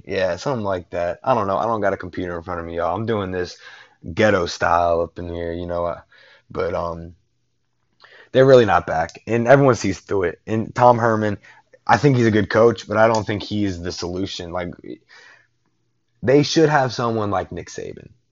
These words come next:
with the money and the resources and the publicity and the, just the school itself.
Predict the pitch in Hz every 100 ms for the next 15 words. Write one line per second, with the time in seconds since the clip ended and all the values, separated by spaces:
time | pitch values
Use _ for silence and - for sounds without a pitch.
0 | _ _ _ _ _ _ - 110 98 -
1 | _ _ - 95 85 87 95 107 104 90
2 | 87 95 - 104 92 104 95 87 80 -
3 | 85 85 104 - 110 104 92 90 80 58
4 | - - - - 101 - - 156 117 -
5 | 127 101